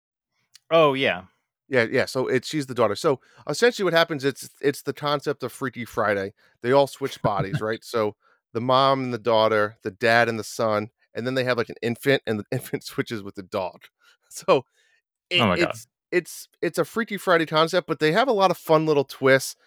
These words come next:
Speaker 2: I mean, Ed Helms is great. It's a fun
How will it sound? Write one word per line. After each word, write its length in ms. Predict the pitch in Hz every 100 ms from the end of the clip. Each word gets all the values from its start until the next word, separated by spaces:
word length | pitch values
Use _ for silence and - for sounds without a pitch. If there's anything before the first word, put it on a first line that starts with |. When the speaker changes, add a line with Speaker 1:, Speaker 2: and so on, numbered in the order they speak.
| _ _
Speaker 2:
I 40 | 120
mean, 180 | 120 - _
Ed 140 | 175 160
Helms 320 | 131 127 110
is 120 | 98
great. 380 | - 107 110 107 _ _ _ _ -
It's 180 | 143
a 60 | 151
fun 600 | - - 165 165 165